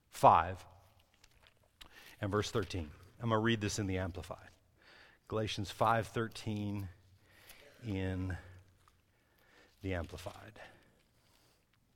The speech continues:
"For you, brethren, were indeed called to freedom, only do not let your freedom be an, be, uh, an incentive to your flesh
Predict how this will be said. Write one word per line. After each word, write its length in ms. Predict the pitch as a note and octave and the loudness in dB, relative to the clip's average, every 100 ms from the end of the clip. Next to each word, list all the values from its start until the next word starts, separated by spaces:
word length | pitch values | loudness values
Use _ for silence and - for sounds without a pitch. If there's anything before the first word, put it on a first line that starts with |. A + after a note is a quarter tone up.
| _ _ _ _ _ _ | _ _ _ _ _ _
"For 100 | - | -2
you, 180 | B2 E3 | 4 4
brethren, 640 | D#3 E3+ F3+ G3+ G3+ G3 - - - - _ _ _ _ _ _ _ _ | 12 12 12 8 6 2 -4 -18 -20 -20 _ _ _ _ _ _ _ _
were 140 | A#2 | 2
indeed 300 | C3 C#3 D3+ | 4 6 4
called 300 | - D#3 D#3+ | 8 8 10
to 60 | B2 | 8
freedom, 440 | - F#3 F#3+ C#3+ | 2 4 6 8
only 180 | C3+ C3+ | 8 6
do 140 | A#2+ C#3 | 4 8
not 260 | C#3+ C3+ | 8 10
let 180 | C3+ C#3+ | 6 6
your 120 | B2+ | 4
freedom 460 | - - D#3+ C#3+ A2+ | 0 2 4 4 4
be 120 | G2+ | 2
an, 160 | B2 A#2+ - - - - - - - A#2 A2 - | 2 0 -4 -16 -16 -18 -20 -12 -8 -8 -8 0
be, 500 | C3 C#3 C3+ C3+ - - | 4 6 6 2 -4 -6
uh, 540 | B2+ A2+ G#2 G2 G2 G2+ F2 F2 - - - _ _ _ _ _ _ _ _ _ _ _ _ _ _ _ _ - - - - - _ _ _ _ _ _ | 0 2 2 -2 -4 -8 -12 -14 -18 -20 -20 _ _ _ _ _ _ _ _ _ _ _ _ _ _ _ _ -20 -20 -20 -20 -20 _ _ _ _ _ _
an 140 | C#3+ | 6
incentive 560 | C3+ A#2 - E3+ E3 C3+ | 6 6 6 8 8 6
to 120 | - | 2
your 140 | B2 A2 | 2 2
flesh 720 | - F#3 F3 A#2+ A#2+ - | 4 8 8 8 2 -4